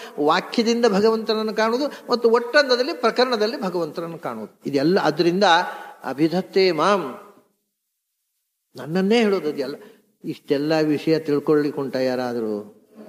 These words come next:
ಇಷ್ಟೆಲ್ಲ ತಿಳ್ಕೊಂಡು ವೇದಕ್ಕೆ ನಾನು ಸಮಸ್ತ ವೇದಗಳಿಗೂ ಭಗವತ್ ಪರವಾಗಿ ಅರ್ಥ ಹೇಳ್ತೇನೆ ಅಂತ ಹೇಳೋರು ಯಾರಾದ್ರೂ ಇದ್ದಾರೆ? ಅದಕ್ಕೆ ಕೃಷ್ಣ ಹೇಳಿದ,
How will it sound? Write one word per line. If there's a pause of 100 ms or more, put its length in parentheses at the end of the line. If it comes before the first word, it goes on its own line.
(200)
ಇಷ್ಟೆಲ್ಲ
ತಿಳ್ಕೊಂಡು
ವೇದಕ್ಕೆ
ನಾನು (280)
ಸಮಸ್ತ
ವೇದಗಳಿಗೂ
ಭಗವತ್
ಪರವಾಗಿ
ಅರ್ಥ
ಹೇಳ್ತೇನೆ
ಅಂತ
ಹೇಳೋರು
ಯಾರಾದ್ರೂ
ಇದ್ದಾರೆ?
ಅದಕ್ಕೆ
ಕೃಷ್ಣ
ಹೇಳಿದ,